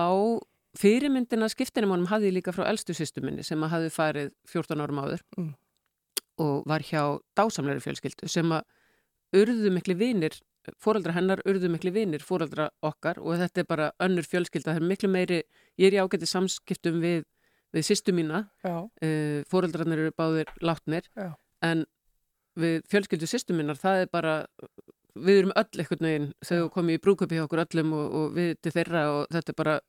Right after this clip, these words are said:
Speaker 2: Það urðu
Speaker 1: önnur
Speaker 2: bara
Speaker 1: fjölskylda.
Speaker 2: þarna mjög sterk bönd.
Speaker 1: Já, þannig að mér fannst, það lá alltaf beint við að ég myndi gera þetta líka.
Speaker 2: Mm.
Speaker 1: Og, hérna, og ég veit ekki, það einhvern veginn,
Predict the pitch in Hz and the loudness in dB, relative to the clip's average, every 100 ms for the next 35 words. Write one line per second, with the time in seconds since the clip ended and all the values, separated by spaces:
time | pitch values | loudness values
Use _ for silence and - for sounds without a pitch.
0 | _ - 170 175 175 165 165 160 156 156 | _ -8 -2 2 2 2 2 0 0 -2
1 | - 180 170 - 180 - - 190 147 - | -2 -2 -2 0 -2 -2 -2 -2 -2 -16
2 | _ 214 190 - - - 175 165 175 214 | _ 4 4 -2 -10 -2 2 4 6 4
3 | - 202 196 185 196 196 208 202 - - | 4 0 0 2 4 6 4 2 0 -4
4 | 175 165 - 160 147 147 147 135 143 131 | -2 -2 -2 -2 0 0 -2 -2 -6 -6
5 | 131 - 143 - 175 143 _ _ _ _ | -8 -10 -12 -14 -12 -12 _ _ _ _
6 | _ _ _ - 151 139 147 135 143 139 | _ _ _ -4 -2 0 -2 -4 -4 -2
7 | 139 139 _ _ - 156 165 208 - 208 | -2 -6 _ _ -4 2 4 2 0 -2
8 | 160 170 175 185 190 185 180 180 | 0 2 0 0 -2 0 2 0